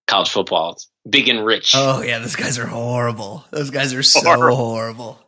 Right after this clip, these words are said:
Speaker 1: It's embarrassing that they
Speaker 2: Pop
Speaker 1: exist.
Speaker 2: country, so bad. If you own one of their fucking albums
Speaker 1: Yeah,
Speaker 2: or you
Speaker 1: really
Speaker 2: know
Speaker 1: bad.
Speaker 2: one of their songs, sorry, we s-, we're not
Speaker 1: Not,
Speaker 2: mates.
Speaker 1: not good at all.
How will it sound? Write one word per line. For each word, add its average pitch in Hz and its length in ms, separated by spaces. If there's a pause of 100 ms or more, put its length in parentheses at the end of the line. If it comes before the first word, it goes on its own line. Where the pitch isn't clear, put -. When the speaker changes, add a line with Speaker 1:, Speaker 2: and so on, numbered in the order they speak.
(480)
Speaker 1:
It's 135 500
embarrassing 127 760
that 104 160
they - 60
Speaker 2:
Pop 147 200
Speaker 1:
exist. - 100
Speaker 2:
country, 127 460
so 147 480
bad. 123 400
If 127 180
you 190 200
own 185 340
one 170 160
of 151 60
their 147 180
fucking 135 600 (400)
albums 147 640
Speaker 1:
Yeah, 127 60
Speaker 2:
or 120 160
you 127 140
Speaker 1:
really 123 200
Speaker 2:
know 131 220
Speaker 1:
bad. 147 60
Speaker 2:
one 147 140
of 131 60
their 131 120
songs, 131 880
sorry, 120 640
we 185 120
s-, - 260
we're 127 80
not 123 200
Speaker 1:
Not, - 40
Speaker 2:
mates. 113 460
Speaker 1:
not 92 120 (100)
good 90 120
at 87 180
all. 85 320